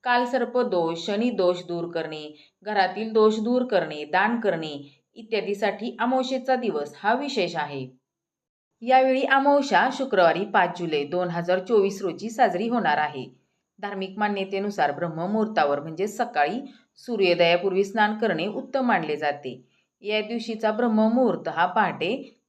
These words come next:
चार वाजून आठ मिनिटांनी असेल आणि त्याचबरोबर सूर्योदय पहाटे पाच वाजून एकोणतीस मिनिटांनी होईल.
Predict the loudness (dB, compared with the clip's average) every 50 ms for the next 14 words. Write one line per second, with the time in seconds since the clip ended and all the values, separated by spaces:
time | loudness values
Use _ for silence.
0 | _ -2 0 2 2 2 2 2 0 0 -2 -8 -8 -2 0 0 0 2 0 0
1 | 0 0 2 2 2 2 2 2 0 0 0 -2 -4 -4 -2 -2 -2 -2 -2 -4
2 | -8 -2 2 2 2 2 2 0 0 2 2 0 0 -2 -2 -4 -8 -14 _ _
3 | _ _ _ -10 -8 -4 0 0 0 0 2 2 0 2 2 2 0 0 0 -2
4 | -2 -2 2 4 2 2 2 2 -2 -4 -4 -4 -6 -6 -4 -6 -4 -2 -4 -4
5 | -4 -4 -8 -8 -4 -4 -2 -2 0 0 -2 -2 -2 -6 -6 -6 -6 -6 -6 -8
6 | -10